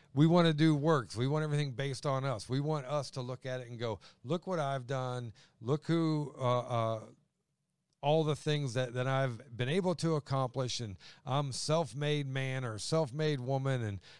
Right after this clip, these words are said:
I did this, I did that." And, and we forget that had God not given us the breath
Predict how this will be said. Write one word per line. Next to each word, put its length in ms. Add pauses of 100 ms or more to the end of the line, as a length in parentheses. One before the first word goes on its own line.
(120)
I 220
did 260
this, 340
I 200
did 320
that." 400
And, 500
and 160
we 140
forget 460
that 220
had 220
God 220
not 260
given 300
us 260
the 200
breath 580